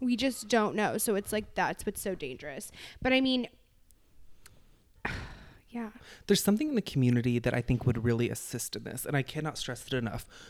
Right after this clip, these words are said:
Speaker 2: Glory holes. Okay, so one of you stands on one side, the other one stands on the other side, cut out a hole just as big as you need to for the phallus to fit through.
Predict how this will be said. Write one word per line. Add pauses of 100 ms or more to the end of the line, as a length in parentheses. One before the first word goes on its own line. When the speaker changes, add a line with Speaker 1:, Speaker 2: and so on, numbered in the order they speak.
(140)
Speaker 2:
Glory
holes. (460)
Okay,
so
one
of
you
stands
on
one
side, (300)
the
other
one
stands
on
the
other
side,
cut
out
a
hole
just
as
big
as
you
need
to
for
the
phallus
to
fit
through.